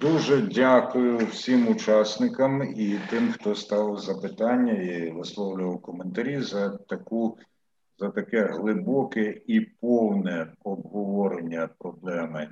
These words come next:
наповнення підземних сховищ газу. Дякую за конструктивні пропозиції, що пролунали, і непанічні прогнози щодо нашого найближчого майбутнього,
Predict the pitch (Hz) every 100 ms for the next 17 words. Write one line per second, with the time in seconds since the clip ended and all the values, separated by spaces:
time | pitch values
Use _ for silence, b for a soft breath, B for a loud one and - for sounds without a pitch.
0 | - 95 98 - 104 92 82 78 76 73
1 | 73 - _ _ - 76 87 80 76 -
2 | - 90 85 80 71 76 80 73 104 113
3 | _ _ _ - 123 123 120 101 101 -
4 | 92 92 98 - 110 101 95 - 92 -
5 | 92 98 98 - 82 82 - 82 80 -
6 | - 82 85 85 82 82 85 - - 139
7 | 107 - _ _ _ _ _ _ 117 120
8 | 131 135 117 92 95 90 95 82 98 95
9 | 80 78 - - 90 80 82 78 _ _
10 | _ - 85 82 - 82 85 92 85 95
11 | 87 - 87 85 107 95 - 82 - 92
12 | 98 123 -